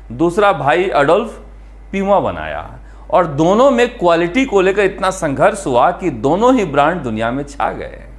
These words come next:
सचिन पायलट से मिलने वाली चुनौती के बाद मुख्यमंत्री अशोक गहलोत एक नेता के रूप में तीसरी बार में जो निखरे हैं,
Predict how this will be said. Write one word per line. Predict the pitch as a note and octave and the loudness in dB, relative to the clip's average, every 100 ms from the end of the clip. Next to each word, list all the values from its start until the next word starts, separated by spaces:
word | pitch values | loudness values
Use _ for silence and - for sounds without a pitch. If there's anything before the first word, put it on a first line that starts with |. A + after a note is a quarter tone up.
| - - - - - - - - | -20 -20 -20 -20 -20 -20 -20 -12
सचिन | - F#3+ A3+ D4+ | 0 0 2 -2
पायलट | D4+ F#3 G#3+ A3+ | 2 4 4 2
से | G3+ | 0
मिलने | E3+ F3 G3 G#3 | 0 0 2 4
वाली | F3+ F#3 | 4 4
चुनौती | F3+ E3 D#3 F#3 F#3 A3+ | 0 0 2 2 0 -4
के | E3 | 0
बाद | D3+ D#3 | 2 2
मुख्यमंत्री | D3+ D3+ D3 D3 F3 | -2 -4 -4 -2 0
अशोक | C3+ A#2+ F3 G3 | 0 0 0 0
गहलोत | C#3+ D3 F#3+ G3+ | 0 0 0 -2
एक | D3 | -4
नेता | B2+ C#3 G#3 | -2 0 0
के | G#3+ C3+ | 0 -2
रूप | B2+ E3 E3+ | -2 -2 -4
में | C#3 | -6
तीसरी | C#3 C3 F3+ | -6 -2 0
बार | C3 C3+ | 2 0
में | D#3+ C3 | 0 -4
जो | |
निखरे | A2 A2+ C3+ G3+ | -6 -6 -2 0
हैं, | D#3+ D3 B3+ | 2 2 0